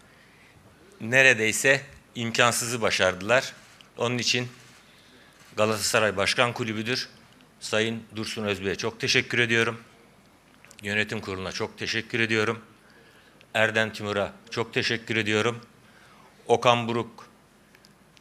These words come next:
ve tüm teknik heyete teşekkür ediyorum.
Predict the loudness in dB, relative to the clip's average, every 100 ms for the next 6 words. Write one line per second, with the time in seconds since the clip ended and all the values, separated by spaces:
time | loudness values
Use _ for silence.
0 | -20 _ _ -6 0 2 0 -8 -6 -6
1 | -2 -4 -4 -2 2 2 0 -4 -4 -4
2 | -2 -2 0 0 -2 -6